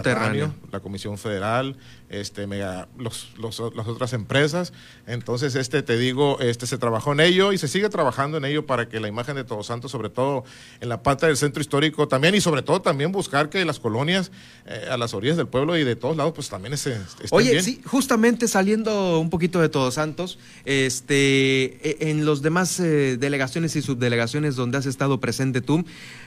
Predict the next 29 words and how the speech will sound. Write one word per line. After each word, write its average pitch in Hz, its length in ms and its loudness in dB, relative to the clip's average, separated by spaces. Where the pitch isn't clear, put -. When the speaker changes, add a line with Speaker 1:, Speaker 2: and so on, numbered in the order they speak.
Speaker 1:
eh, 151 300 4
eh, 175 340 0
¿en 190 160 6
dónde 233 260 6
hay 202 60 4
que 185 100 0
poner 175 320 0
más 175 200 0
atención 156 500 -2
porque 151 260 -2
se 127 120 -4
puede 143 240 0
salir 127 360 -2
de 127 120 -4
control 127 380 -2
esta 123 200 -4
situación? 123 480 0
Y 180 80 2
te 160 140 4
lo 151 100 6
comento 202 360 0
porque, 151 240 2
por 123 140 -2
ejemplo, 143 340 0
vas 175 180 2
al 220 120 2
norte 202 440 2
y 175 140 6
a 151 500 6